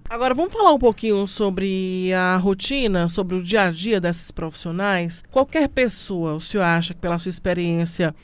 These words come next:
é, tá apto pra seguir numa carreira militar? Porque a gente sabe que é preciso ter muita disciplina, né? Tanto no treinamento quanto na fase de, de, de, de adaptação mesmo, de, assim que você passa no concurso.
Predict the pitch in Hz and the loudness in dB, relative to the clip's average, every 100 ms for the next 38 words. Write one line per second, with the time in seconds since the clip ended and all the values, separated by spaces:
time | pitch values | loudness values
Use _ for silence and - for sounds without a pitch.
0 | - - - - 180 180 175 175 - 226 | -20 -20 -20 -2 2 4 4 2 4 6
1 | 208 - - 170 180 165 170 208 190 185 | 6 2 -10 -6 -2 -2 -2 -6 -4 -4
2 | 165 175 185 170 165 170 202 165 165 170 | 0 2 2 2 0 0 2 2 2 0
3 | 196 202 240 226 - 233 - 226 208 190 | 2 2 2 -2 0 0 0 -2 -2 -4
4 | 214 202 202 214 202 - 196 214 220 185 | -4 -2 -2 -2 -4 -8 -8 -2 0 0
5 | 160 165 185 190 - - - 214 220 214 | -2 0 -2 -2 -12 -20 -4 0 0 0
6 | 202 202 190 160 156 190 196 190 185 175 | -2 -2 -4 -4 -4 -4 -4 -4 -8 -8
7 | 180 175 170 180 175 180 175 - 202 185 | -6 -6 -6 -6 -2 -2 -2 -2 2 2
8 | 180 170 165 170 165 156 - - - - | 2 -4 -6 -2 -2 -2 -8 -10 -14 -14
9 | 170 180 160 160 175 175 170 165 165 156 | -10 -8 -8 -8 -6 -4 -4 -4 -6 -8
10 | 156 - - 226 277 302 330 311 - 196 | -12 -20 -2 4 4 4 0 -2 0 0
11 | 226 220 170 208 220 175 175 165 165 170 | 2 0 2 4 4 0 -4 -6 -4 -4
12 | 170 208 - 180 196 202 185 170 170 160 | -4 -6 -6 -2 0 0 -2 -6 -8 -8
13 | 226 240 214 - | -4 -2 -2 -4